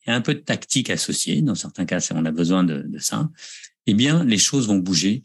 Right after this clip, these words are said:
et l'ensemble de la famille et même de vos collègues dans un registre professionnel vont s'adapter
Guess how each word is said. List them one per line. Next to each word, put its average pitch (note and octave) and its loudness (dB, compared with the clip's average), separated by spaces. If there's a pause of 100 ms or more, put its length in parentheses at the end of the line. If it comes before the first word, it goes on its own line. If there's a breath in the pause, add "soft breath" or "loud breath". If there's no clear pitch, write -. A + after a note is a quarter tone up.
(320 loud breath)
et G#2+ 4
l'ensemble D3+ 2 (240)
de F2+ 0
la F2 -2
famille A2+ 0
et G2+ -4
même B2+ 2
de G#2 -2
vos F2 -6
collègues G#2 0
dans F2 -2
un F2 -2
registre F2+ -4
professionnel A2 -2 (640 loud breath)
vont D3 2
s'adapter G2+ -2